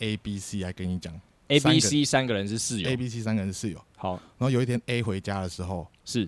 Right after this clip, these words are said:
Speaker 1: 发现 B 跟 C 全裸在客厅蹲着。
Speaker 2: <laughs>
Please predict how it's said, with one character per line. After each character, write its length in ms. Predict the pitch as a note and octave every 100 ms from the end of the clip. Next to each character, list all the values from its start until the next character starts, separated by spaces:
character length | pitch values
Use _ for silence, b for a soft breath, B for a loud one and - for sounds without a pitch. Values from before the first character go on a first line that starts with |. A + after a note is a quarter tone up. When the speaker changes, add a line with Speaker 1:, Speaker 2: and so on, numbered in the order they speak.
| -
Speaker 1:
发 200 | - A#2
现 200 | A#2+ B2+ A2+
B 100 | A2
跟 180 | G#2 G#2+
C 220 | - G#2+
全 340 | G2 - G2 G2
裸 140 | E2
在 80 | F#2+
客 220 | - F#2+
厅 240 | - F2+ -
蹲 200 | G2 F2
着。 160 | E2+ D2 _
Speaker 2:
<laughs> 120 | -